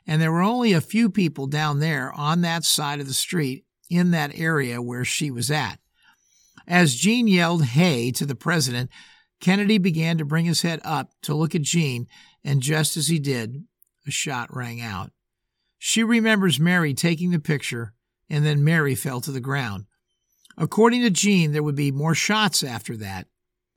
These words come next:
It was already becoming clear by that time that the president had likely been hit by what was the final shot in the sequence.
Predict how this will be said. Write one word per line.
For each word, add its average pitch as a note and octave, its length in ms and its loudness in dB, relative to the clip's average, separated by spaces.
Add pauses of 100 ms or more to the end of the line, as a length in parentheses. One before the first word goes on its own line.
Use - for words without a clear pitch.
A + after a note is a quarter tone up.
(260)
It E3 100 0
was E3 280 2 (100)
already G3+ 400 4
becoming D3+ 420 0
clear D#3+ 320 0
by B2 200 -4
that C#3+ 240 -4
time C3 340 -4 (420)
that C3+ 160 -8
the C#3+ 80 -8
president E3+ 560 0
had C3 180 -6
likely E3 440 0
been D3+ 220 0
hit C#3+ 320 0
by C#3 140 -6
what C#3 220 -6
was C#3 200 -4
the B2+ 100 -8
final D3 460 -4
shot B2+ 520 -6
in C3+ 120 -10
the A#2+ 80 -8
sequence. - 720 -2